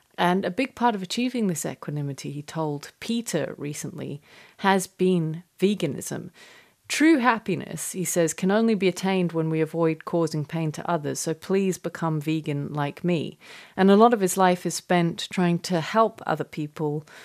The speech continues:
find the same kind of happiness. You can look for his ted Talks, his books, and he's featured quite a bit on the Action for Happiness channel, and still manages not to get ground down by the comments. "This video is stupid.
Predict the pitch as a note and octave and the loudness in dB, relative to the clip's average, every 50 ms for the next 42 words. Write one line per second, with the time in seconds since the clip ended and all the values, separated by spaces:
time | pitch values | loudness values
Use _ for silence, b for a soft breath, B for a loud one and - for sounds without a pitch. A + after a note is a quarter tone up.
0 | B B _ - F3 E3+ D#3+ D#3 D3+ D3+ - F#3 F3+ F3 E3+ E3 - - E3 D#3 | B B _ 2 2 4 4 2 0 -2 0 0 0 0 0 -2 -2 -2 -2 -2
1 | D3+ D3+ D3+ - D#3+ D3 - - D#3 D3+ D3+ - - - - F#3 F3+ F#3 F3+ - | -2 -4 -6 -6 -8 -8 -6 -4 -4 -4 -4 -6 -6 -4 0 2 2 2 2 2
2 | - F3 E3 D#3+ - - F#3 F3+ E3 - - - F3 E3 D#3+ D#3+ - - - - | 0 0 0 0 -2 -2 -2 -2 -2 -2 -4 -2 0 0 0 0 -2 -8 -8 -6
3 | E3+ D#3 D3 - - F3+ F3+ F3 - _ - - - - - F3+ E3 D#3 D3+ - | -6 -6 -6 -2 2 2 2 2 2 _ -12 -10 -10 -8 -6 -4 -6 -6 -6 -6
4 | F#3 F3 - - F#3+ - - - F3 - - - F#3 F3 F3 - - - E3+ E3+ | -8 -8 -8 -8 -8 -8 -8 -12 -14 -14 -10 -6 -6 -6 -6 -6 -6 -4 -4 -4
5 | E3+ - _ - E3+ E3 E3 E3 E3+ E3+ E3+ - - E3+ F3+ - - - - F3+ | -4 -6 _ -6 -6 -4 -2 -2 -4 -4 -4 -6 -8 -8 -8 -10 -10 -8 -6 -6
6 | E3+ D#3+ - D#3 D#3+ E3+ F3+ F3 - F#3+ F#3 F3+ F3+ F3+ F3+ - - - G3 F#3 | -6 -6 -8 -10 -10 -10 -10 -10 -8 -6 -4 -4 -4 -6 -6 -10 -10 -10 -8 -6
7 | F#3 F#3 G3 G#3+ A#3 C4 - _ _ _ - - F#3 F3+ F3+ - - - _ - | -6 -6 -6 -6 -8 -10 -14 _ _ _ -2 0 2 2 2 0 -4 -2 _ 8
8 | A#3+ C4+ C#4 C4+ A#3+ G#3 F#3+ F#3+ F3+ F#3 F#3+ F3+ E3+ F3 F3 D#3+ F3 F3 - - | 8 8 8 6 4 2 0 0 0 0 0 0 -2 -2 -4 -2 -2 -4 -4 -6
9 | - F#3 F3 - D#3+ - F3 D#3+ E3+ F3 F3 F#3+ F#3+ F3+ E3+ D#3 E3+ E3+ F3 F3 | -6 -8 -8 -8 -8 -6 0 2 4 4 4 4 2 2 2 2 2 2 2 2
10 | F3 E3+ D#3 E3 D#3 D3+ D3 E3 - - - G3 G#3 F#3+ D3 - - - - - | 0 0 -2 -2 -4 -4 -4 -6 -8 -4 -2 0 0 0 -2 -4 -6 -10 -14 -14
11 | B B B B B B _ - C4+ C#4 - - - - B3+ B3+ C#4+ C#4+ C#4 A3+ | B B B B B B _ 0 2 2 2 0 2 2 2 2 4 2 4 4
12 | F3+ D#3+ - - - - - - - F3+ G#3 G#3+ - C#4 B3+ G3 - - | 2 2 0 -2 -2 -4 -4 -2 0 0 0 0 0 -2 -2 -2 -4 -6